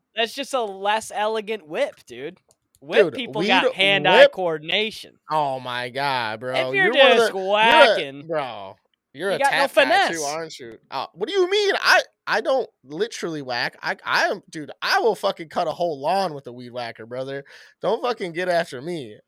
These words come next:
Speaker 1: That's something
Speaker 2: I
Speaker 1: that
Speaker 2: work
Speaker 1: weed whacker people would say.
Speaker 2: Hundred percent, dude. I
Speaker 1: <laughs>
Speaker 2: fucking, I worked maintenance fucking, like, four summers in a row when I was, like, seventeen, eighteen, do-, just doing nothing but
Speaker 1: Just
Speaker 2: weed whacking half
Speaker 1: whacking
Speaker 2: the
Speaker 1: 'em.
Speaker 2: time.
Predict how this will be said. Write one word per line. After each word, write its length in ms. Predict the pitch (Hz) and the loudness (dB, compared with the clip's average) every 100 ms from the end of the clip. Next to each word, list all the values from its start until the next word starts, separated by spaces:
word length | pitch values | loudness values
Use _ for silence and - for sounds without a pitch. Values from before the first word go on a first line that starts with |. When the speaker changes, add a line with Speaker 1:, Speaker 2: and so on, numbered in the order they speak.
| _ _ | _ _
Speaker 1:
That's 180 | 175 185 | -4 -2
something 220 | 220 - | -2 2
Speaker 2:
I 60 | 233 | 4
Speaker 1:
that 60 | 294 | 4
Speaker 2:
work 120 | 285 | 4
Speaker 1:
weed 100 | 151 | 2
whacker 320 | 151 147 156 | -2 -2 -4
people 280 | - 147 135 | -10 -10 -10
would 140 | 127 | -12
say. 340 | - 139 113 - _ _ _ _ | -10 -10 -10 -14 _ _ _ _
Speaker 2:
Hundred 260 | - 165 170 | -4 -4 -2
percent, 480 | 170 - 226 165 156 | -2 2 2 2 -2
dude. 140 | 147 156 | -2 2
I 140 | 196 | 2
Speaker 1:
<laughs> 0 | |
Speaker 2:
fucking, 420 | 262 277 302 226 | 2 2 4 4
I 200 | - 220 | 4 4
worked 280 | 247 254 220 | 4 2 2
maintenance 480 | 208 226 233 220 - | -2 2 2 0 -2
fucking, 300 | 202 202 185 | -4 -4 -4
like, 160 | 160 | -4
four 300 | 151 190 196 | -4 -2 -2
summers 360 | 208 208 196 190 | 0 -2 -4 -6
in 60 | 185 | -6
a 80 | 170 | -2
row 360 | 170 170 147 | 0 0 -2
when 160 | 131 139 | -4 -4
I 140 | 135 | -2
was, 180 | 135 135 | -2 -6
like, 260 | 127 127 - | -8 -8 -6
seventeen, 540 | 165 151 143 160 147 | -4 -4 -8 -12 -8
eighteen, 500 | 147 147 147 131 127 - _ _ _ - | -8 -10 -14 -14 -16 -20 _ _ _ -6
do-, 220 | 160 147 | -6 -4
just 240 | 151 151 | -8 -8
doing 320 | 147 170 160 160 | -6 -6 -6 -6
nothing 320 | 170 - 147 | -6 -8 -10
but 80 | 143 | -8
Speaker 1:
Just 140 | 135 | -10
Speaker 2:
weed 100 | 127 | -10
whacking 180 | 127 123 127 | -6 -6 -4
half 240 | 131 123 120 | -4 -4 -8
Speaker 1:
whacking 40 | |
Speaker 2:
the 40 | 110 | -10
Speaker 1:
'em. 300 | 120 113 | -10 -12
Speaker 2:
time. 100 | 107 | -14